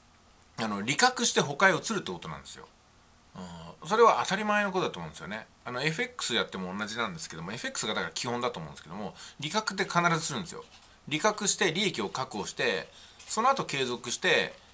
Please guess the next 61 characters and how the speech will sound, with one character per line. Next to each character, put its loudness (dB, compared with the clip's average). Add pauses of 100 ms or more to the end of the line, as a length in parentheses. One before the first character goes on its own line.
出 0
た 6
利 0
益 0
で 0 (120)
再 4
投 -2
入 -4
す -4
る -8
の -8
か、 -4
そ -2
れ -10
と 2
も -2 (240)
出 4
た 6
利 0
益 -4
で -6
他 2
の 2 (340)
ビ -4
ジ -2
ネ 0
ス -2
な 0
り -8
投 -6
資 -2
へ 0 (280)
ス 2
テ 2
ッ -2
プ 0
ア 4
ッ -12
プ -12
し -6
て -8
い -10
く -12
の -10
か -10
っ -12
て -12
こ -14
と -12
を -8
や -6
ら -6
な -4
い -6
と -14
い -10
け -10
な -6
い -8
の -10
に、 -4